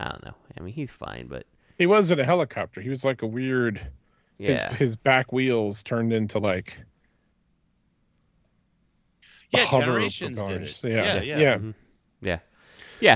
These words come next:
Speaker 1: I mean,
Speaker 2: So
Speaker 1: he was, he was fine, but it's like, it's like, it just doesn't seem like it'd be super difficult to make a good Sandstorm, and just nobody ever's tried. <laughs>
Speaker 3: Springer,
Speaker 1: You
Speaker 3: it was the
Speaker 1: know?
Speaker 3: Springer mold. Wasn't it the Springer mold?
Speaker 2: No,
Speaker 3: I think
Speaker 2: San-,
Speaker 3: so.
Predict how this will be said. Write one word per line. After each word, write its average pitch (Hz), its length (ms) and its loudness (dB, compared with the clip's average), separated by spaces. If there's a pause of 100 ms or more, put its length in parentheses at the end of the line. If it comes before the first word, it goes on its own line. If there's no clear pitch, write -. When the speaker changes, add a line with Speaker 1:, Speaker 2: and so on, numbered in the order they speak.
(100)
Speaker 1:
I 240 60 2
mean, 247 100 10
Speaker 2:
So 247 40 10
Speaker 1:
he 320 100 8
was, 330 160 2
he 269 160 -4
was 254 160 2
fine, 104 500 2
but 131 140 0
it's 147 140 2
like, 156 260 4
it's 131 240 -10
like, 160 340 2 (1200)
it - 120 -10
just 208 240 0
doesn't 180 260 4
seem 165 180 0
like 147 140 4
it'd 135 120 -4
be 120 120 0
super 123 340 -2
difficult 117 520 -2
to 113 100 -14
make 107 180 -4
a 101 80 -4
good 95 320 -2
Sandstorm, 95 640 -4
and 90 140 -10
just 87 220 -6
nobody 87 340 -4
ever's 87 340 -8
tried. - 380 -12 (360)
<laughs> - 360 -8
Speaker 3:
Springer, - 400 0
Speaker 1:
You 196 80 12
Speaker 3:
it 175 40 10
was - 80 -6
the 160 60 6
Speaker 1:
know? 156 140 6
Speaker 3:
Springer 160 300 -8
mold. 85 260 -10
Wasn't 127 300 -6
it 135 60 -18
the - 60 -14
Springer 123 360 -10
mold? 160 320 -6 (1000)
Speaker 2:
No, 147 200 10
Speaker 3:
I 123 40 4
think 117 40 0
Speaker 2:
San-, 170 260 2
Speaker 3:
so. - 40 -12